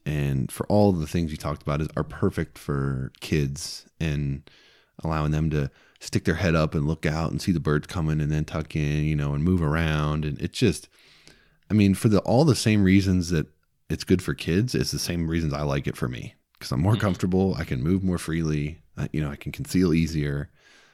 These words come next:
Speaker 1: It's just, it's just good stuff. And, uh, I think that's why you're seeing the popularity of that style blind increase, particularly this year. Um, you know, you see multiple vendors coming to the market with competing products and things like that. So, um,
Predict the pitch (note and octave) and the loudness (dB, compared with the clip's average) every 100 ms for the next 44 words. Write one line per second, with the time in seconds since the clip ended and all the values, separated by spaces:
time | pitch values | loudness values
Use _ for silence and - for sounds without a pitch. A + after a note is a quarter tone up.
0 | _ - - - B2 B2 - A#2 E3 A#2 | _ -20 -12 -6 -4 -4 -4 -4 -2 0
1 | E2+ G2 - E2+ - - - - - D#2+ | 2 0 0 -2 -2 -10 -20 -14 -2 0
2 | D#2 D2+ D2+ C#2 C#2 - E2+ E2 E2 E2 | 2 2 2 0 -2 -4 -4 -2 -2 -2
3 | E2 D2 - F#2 D#2+ D#2 D#2 _ - - | -2 -4 -4 -2 -2 -2 -6 _ -20 -20
4 | - - - G2+ E2+ D2+ D#2 E2 E2 D#2 | -20 -16 -10 -4 -2 0 0 2 2 2
5 | D2+ - E2 D2+ D#2 D2+ D2+ C2+ - C3+ | 0 -2 -4 -2 -2 0 0 0 4 4
6 | B2+ - _ - _ - - A2 G2 F#2 | 2 -4 _ -20 _ -4 0 2 6 6
7 | E2+ F2 E2+ F#2+ F2 E2+ E2 - - - | 6 4 2 2 2 2 0 -2 -12 -20
8 | _ - D#2+ D2 F2 E2 D2+ D2 F2 D#2 | _ -4 0 0 2 2 0 0 0 2
9 | F2 E2+ D2+ D#2+ D#2+ D2 C2+ _ _ _ | 0 -2 -2 0 2 0 -2 _ _ _
10 | C2 F2 F2+ F2 F2 - F2 D#2+ - C2+ | -4 0 4 4 2 0 0 0 -2 0
11 | F#2 G#2 A2 - F2 F2 - - E2+ - | 0 2 2 2 -2 -4 -6 -10 -10 -2
12 | F2+ E2+ - F2 E2 - F2+ F2+ F2 F2 | 0 0 -2 -4 -6 -4 -4 -4 -4 -6
13 | - D#2+ D#2 - - D2 D2 C#2+ C#2+ C#2+ | -4 -4 -6 -8 -6 -4 -2 -2 -4 -4
14 | C#2+ | -8